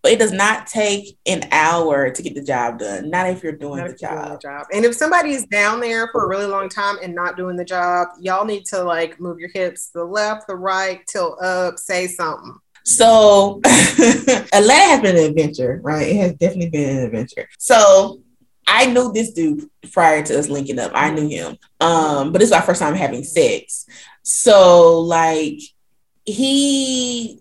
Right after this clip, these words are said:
Speaker 1: was, he's a, he's one of those people who like to concentrate on the clitoris the whole
Speaker 2: Mm-hmm.
Speaker 1: time. I don't like that. Some people do.
Speaker 2: Mm-hmm.
Speaker 1: I don't. I like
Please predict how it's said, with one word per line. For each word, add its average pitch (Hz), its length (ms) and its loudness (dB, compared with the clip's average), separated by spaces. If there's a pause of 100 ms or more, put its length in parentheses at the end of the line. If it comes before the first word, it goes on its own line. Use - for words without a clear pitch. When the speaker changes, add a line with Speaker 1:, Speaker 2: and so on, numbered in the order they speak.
Speaker 1:
was, 185 520 2
he's 302 340 0
a, 196 160 0
he's 285 220 -4
one 240 180 0
of 196 40 -10
those 185 200 0
people 185 320 -12
who 196 140 -8
like 160 220 -4
to 160 60 -8
concentrate 160 580 -8
on 151 160 -8
the 143 60 -12
clitoris 214 500 -4
the 254 80 -6
whole 226 200 -4
Speaker 2:
Mm-hmm. 190 100 -8
Speaker 1:
time. 247 340 -4 (140)
I 330 340 0
don't 294 300 4
like 202 340 2
that. 135 300 -4 (320)
Some 320 140 0
people 359 220 2
do. 269 420 -2
Speaker 2:
Mm-hmm. 370 160 -14 (1300)
Speaker 1:
I 254 140 4
don't. 233 540 4
I 254 160 4
like 247 420 0